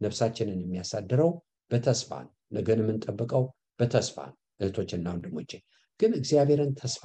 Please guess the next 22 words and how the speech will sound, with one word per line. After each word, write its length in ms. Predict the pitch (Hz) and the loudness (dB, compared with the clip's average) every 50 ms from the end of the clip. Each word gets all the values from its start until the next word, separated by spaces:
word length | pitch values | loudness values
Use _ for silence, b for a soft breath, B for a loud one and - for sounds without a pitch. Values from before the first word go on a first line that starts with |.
| 127 110 | -4 -4
ካደረገው 580 | - - 107 104 101 104 104 101 95 92 110 104 | -2 -4 -6 -4 -4 -4 -4 -4 -4 -2 -2 -2
በላይ 320 | 95 98 104 107 104 95 87 - _ _ _ _ - | 0 0 2 4 4 2 2 0 _ _ _ _ -8
ሰው 180 | - - - 123 101 90 | -2 2 2 4 4 2
የመንፈሳዊ 960 | 87 90 92 87 - - _ _ _ - 104 107 107 - 123 113 - 113 110 | 0 -2 -2 -4 -6 -12 _ _ _ -2 -2 0 0 2 0 0 2 0 0
ህይወት 240 | 104 104 104 104 - - - | 0 2 0 0 -2 -6 -8
አቅም 360 | 104 101 101 - - - 139 147 | -6 -6 -6 -4 0 2 2 4
አለው? 280 | 139 135 135 160 - - - | 4 4 2 2 0 -2 0
ኖ። 100 | 123 131 117 - - - _ _ _ _ - | 2 2 2 0 -2 -10 _ _ _ _ 0
የአቅማችን 680 | 107 113 - 117 113 - 139 143 143 139 139 - 135 117 | 0 2 2 0 -2 0 0 0 0 -2 -2 -2 -2 -2
መጠን 380 | 113 120 123 123 - 90 87 90 107 - _ _ _ _ _ _ - | 0 0 -2 -2 -2 -4 -4 -4 -6 -10 _ _ _ _ _ _ -14
እሱን 260 | - - - - 135 131 | -12 -10 -6 -4 -4 -2
ተስፋ 280 | - 120 113 - - - 110 | -2 -2 -4 -4 -4 -4 -4
ያደረግነውን 680 | 104 98 92 98 95 92 87 104 101 101 104 110 113 117 - _ _ _ - | -4 -4 -6 -8 -10 -8 -6 -4 -2 0 0 0 0 -2 -6 _ _ _ -2
ያህል 280 | 98 95 92 95 90 85 | 0 0 2 2 0 -2
ብቻ 260 | 85 90 - - - - 73 | -4 -8 -10 -10 -10 -10 -10
ነው። 140 | - - _ _ _ _ _ _ - | -12 -12 _ _ _ _ _ _ -10
እግዚአብሔርን 360 | - 92 95 90 90 92 104 | -2 0 0 2 2 0 -4
እጅግ 200 | 104 - - - - | -4 -8 -10 -8 -6
አድርገን 380 | 92 90 - - - 117 113 120 123 - _ _ _ | -6 -6 -6 -4 0 2 2 2 0 -2 _ _ _
እናመሰግናለን። 840 | - 92 95 90 85 - - 90 - - - 76 78 - - - - _ | -4 0 0 0 0 0 -2 -4 -6 -6 -10 -10 -10 -12 -14 -16 -16 _
ከዛ 180 | - - 113 117 131 123 | -6 -4 -2 0 2 2
በላይ 240 | 127 127 127 127 | 4 4 2 2